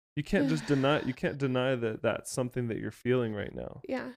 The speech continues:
Speaker 1: It's
Speaker 2: But
Speaker 1: a
Speaker 2: if I,
Speaker 1: true,
Speaker 2: but if
Speaker 1: real
Speaker 2: I
Speaker 1: thing.
Speaker 2: was not going through it right now, I might deny that I went through it
Speaker 1: Right.
Speaker 2: later.
Speaker 1: Or you
Speaker 2: <laughs>
Speaker 1: might be able to dismiss it as not being as bad as you thought.
Speaker 2: Yes.
Speaker 1: But when you're in the moment, it is bad and it is hard.
Speaker 2: Yes.
Speaker 1: And it's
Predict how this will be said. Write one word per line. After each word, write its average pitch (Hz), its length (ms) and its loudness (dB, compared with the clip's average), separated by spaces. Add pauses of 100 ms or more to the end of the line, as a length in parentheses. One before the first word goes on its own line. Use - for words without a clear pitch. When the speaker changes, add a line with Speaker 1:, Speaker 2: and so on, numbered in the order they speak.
(120)
Speaker 1:
It's 262 120 6
Speaker 2:
But - 20 2
Speaker 1:
a 277 40 2
Speaker 2:
if - 120 -2
I, 285 60 6
Speaker 1:
true, 285 320 8
Speaker 2:
but 269 100 10
if 269 60 8
Speaker 1:
real 262 100 6
Speaker 2:
I 294 100 6
Speaker 1:
thing. 254 280 4
Speaker 2:
was 269 240 -2
not 247 260 -2
going 240 240 0
through 302 220 -4
it - 60 -4
right 320 200 -6
now, 330 200 -6
I 254 100 -4
might 254 240 -6
deny 240 280 -6
that 214 140 -4
I 226 80 -4
went - 260 -8
through 120 120 -2
it 101 160 -4 (400)
Speaker 1:
Right. 117 100 2
Speaker 2:
later. 254 320 0 (400)
Speaker 1:
Or - 140 8
you 156 160 10
Speaker 2:
<laughs> - 0 -
Speaker 1:
might 139 200 6
be 147 120 8
able 131 180 6
to 131 260 6
dismiss 127 580 0
it 107 80 0
as 120 120 0
not 110 220 -2
being 117 180 0
as 107 160 0
bad 104 320 2
as 101 420 -6 (240)
you 110 160 0
thought. 104 420 0 (180)
Speaker 2:
Yes. - 400 0
Speaker 1:
But 127 80 4
when 139 160 8
you're 143 100 4
in 131 100 4
the 127 60 2
moment, 131 420 2 (120)
it 131 160 2
is 190 160 2
bad 104 280 0
and 117 140 2
it 120 100 2
is 156 200 0
hard. 107 380 -2
Speaker 2:
Yes. - 460 -6
Speaker 1:
And 135 120 2
it's - 280 -2